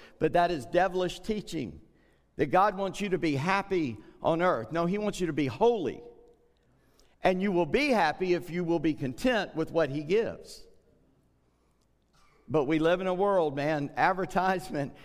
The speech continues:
is to get you to desire something you probably don't even need.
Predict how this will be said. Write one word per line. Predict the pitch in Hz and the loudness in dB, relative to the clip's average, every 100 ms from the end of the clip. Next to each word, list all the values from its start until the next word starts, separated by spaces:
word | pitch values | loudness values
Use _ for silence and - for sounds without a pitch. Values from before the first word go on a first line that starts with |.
| - | -8
is | - 139 | -4 -4
to | 139 | -6
get | 113 175 175 | -2 -2 -2
you | 190 | -6
to | 147 | -4
desire | 131 135 147 151 156 | -2 -2 0 0 -2
something | 151 131 120 139 120 | -4 -6 -4 -6 -4
you | |
probably | 110 185 208 | -4 -2 0
don't | 123 123 | -2 -2
even | 113 101 107 | -4 -6 -6
need. | 151 123 69 73 | -6 -6 -10 -16